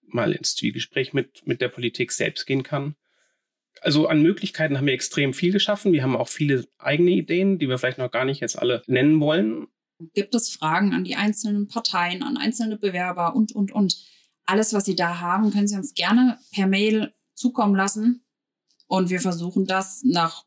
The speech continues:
Speaker 2: bestem Willen umzusetzen, so dass wir Ihnen da auch bei der Meinungsbildung und letztendlich bei Ihrer Wahl behilflich sein können. Sag ich,
Speaker 1: Absolut.
Speaker 2: drücke ich es jetzt mal aus. Ähm, ja, das war,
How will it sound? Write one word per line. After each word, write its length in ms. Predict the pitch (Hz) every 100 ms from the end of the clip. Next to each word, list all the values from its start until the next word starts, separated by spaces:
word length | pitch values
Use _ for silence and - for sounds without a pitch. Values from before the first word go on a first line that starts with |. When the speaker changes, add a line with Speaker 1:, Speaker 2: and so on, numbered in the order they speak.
| _
Speaker 2:
bestem 400 | 170 - 185 165
Willen 400 | 175 190 185 175
umzusetzen, 880 | - 202 - 160 156 - 185 226 262 _ _ _ _ _ _ _ _ _ _
so 180 | -
dass 180 | 170 165
wir 60 | 175
Ihnen 240 | - 190
da 280 | 190 170 175
auch 100 | 175
bei 100 | 180
der 120 | 170
Meinungsbildung 880 | 156 156 180 190 - 196 208 208 202
und 400 | 180 180 170 -
letztendlich 500 | 165 160 165 175 180
bei 100 | 180
Ihrer 320 | - 180 175
Wahl 440 | 160 151 170 233 262
behilflich 420 | 214 240 233 180
sein 200 | - 156
können. 320 | 156 156 151 - _ _ _ _ _ _ _ _ _ _ _ _ _
Sag 220 | - 156 -
ich, 60 |
Speaker 1:
Absolut. 260 | - 131 - -
Speaker 2:
drücke 220 | 165 151
ich 100 | 151
es 80 | 156
jetzt 160 | 143
mal 140 | 165 -
aus. 240 | - - - - - _ _ _ _ _ _
Ähm, 300 | 202 202 190 - _
ja, 340 | - 370 170 160 _ _ _
das 200 | 180 175
war, 420 | 190 180 175 170